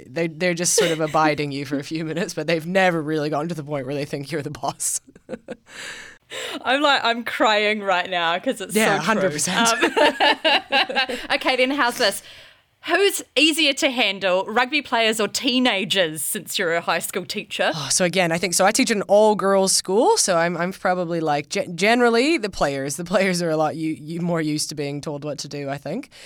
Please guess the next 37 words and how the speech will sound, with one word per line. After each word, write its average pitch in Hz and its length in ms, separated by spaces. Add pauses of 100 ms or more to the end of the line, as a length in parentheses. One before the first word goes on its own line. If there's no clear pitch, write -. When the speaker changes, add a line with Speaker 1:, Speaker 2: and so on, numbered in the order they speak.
(220)
Speaker 1:
Um, 170 180
but 226 140
there's 277 160
a 311 40
lot 330 180
of 302 40
crossover, 233 600
to 262 160
be 226 100
totally 208 380
honest. 254 340
Anytime 208 460
I've 180 140
got, 190 200
got 165 260
a 156 120
game 175 240
on 160 100
T 165 160
V 156 160
and, 156 100
you 151 60
know, 151 60
you 165 80
have 170 180
to 175 60
have 160 160
the 151 40
bit 156 120
of 151 60
the 175 60
chat 165 300
with 160 100
someone 165 280
of 160 80
being 160 160
like, 147 340